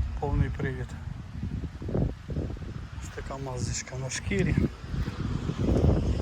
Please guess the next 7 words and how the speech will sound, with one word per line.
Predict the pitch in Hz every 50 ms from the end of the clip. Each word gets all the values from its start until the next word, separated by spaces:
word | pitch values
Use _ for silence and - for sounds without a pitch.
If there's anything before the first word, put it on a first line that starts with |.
| - - - - - - - - - - - - - - - - - - - - - - - - - - - - -
Golf | - 147 143 127 - - 165
Plus. | 175 185 175 - - - - - - - - - - - - - - - - - - - - - - - - - - - - - - - - - - - - - - - - -
П'ять | 143 135 -
сімсот, | - - 147 143 127 - - 151 139 131 -
один | 135 131 131 139 135 135
і | 120
шість. | - - - 139 135 - -